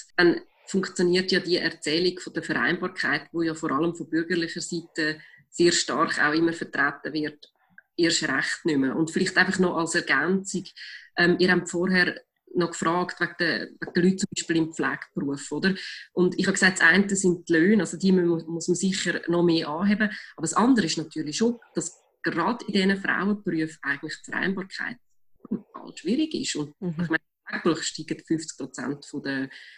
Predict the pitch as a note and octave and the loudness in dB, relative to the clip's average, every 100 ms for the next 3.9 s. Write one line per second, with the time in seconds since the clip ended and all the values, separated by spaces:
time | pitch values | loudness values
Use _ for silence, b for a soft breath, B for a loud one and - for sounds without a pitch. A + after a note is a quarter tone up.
0 | B B D3+ D3 D3 D3 - - - C3+ | B B -6 -4 -6 -6 -4 -6 -6 -8
1 | - - D#3+ - B2 C3 D#3 A3 B2+ - | -6 -4 -6 -6 -4 -2 0 -2 -4 -8
2 | D#3+ E3 E3 F3 E3+ - - - F2 - | -4 -2 -2 -2 -4 -6 -8 -4 -4 -6
3 | - - D3+ - D3+ D#3 B3 G#3+ B3+ | -10 -8 -6 -6 -6 0 4 4 2